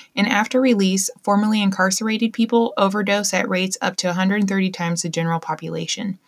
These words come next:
Between forty-five and seventy-five percent of incarcerated people at all levels, federal, state, local, have some form of mental illness.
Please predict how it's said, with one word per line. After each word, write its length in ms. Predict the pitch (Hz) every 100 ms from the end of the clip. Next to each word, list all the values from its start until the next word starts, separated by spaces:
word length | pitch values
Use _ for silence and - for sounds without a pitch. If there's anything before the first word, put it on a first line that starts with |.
| _ _ _
Between 380 | - 196 220 202
forty-five 500 | 196 156 233 - 240
and 100 | 233
seventy-five 440 | - 190 208 202 196
percent 320 | 190 196 190
of 80 | 185
incarcerated 680 | 175 180 175 202 202 202
people 380 | 202 202 214 208
at 180 | 175 196
all 220 | 190 196
levels, 420 | 202 180 185 196 - - -
federal, 300 | - 185 185
state, 360 | 190 - 180 233
local, 420 | 180 165 160 165 - - -
have 280 | 196 185 -
some 240 | - 208 214
form 260 | 208 202
of 140 | 185 180
mental 240 | 175 -
illness. 520 | 262 180 175 - -